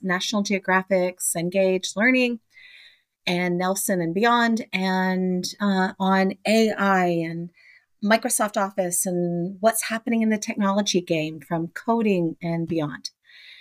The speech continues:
So now I just, we are at an interesting moment, Daniel. My goodness. Um, <laughs> here in my career path, this is, twenty twenty-three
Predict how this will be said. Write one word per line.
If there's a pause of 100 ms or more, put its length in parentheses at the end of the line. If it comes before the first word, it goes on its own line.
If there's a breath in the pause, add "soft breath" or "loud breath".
(220 loud breath)
So
now
I
just,
we
are
at
an (120)
interesting
moment,
Daniel.
My
goodness. (540 loud breath)
Um,
<laughs>
here (500 soft breath)
in
my
career
path,
this
is, (120)
twenty
twenty-three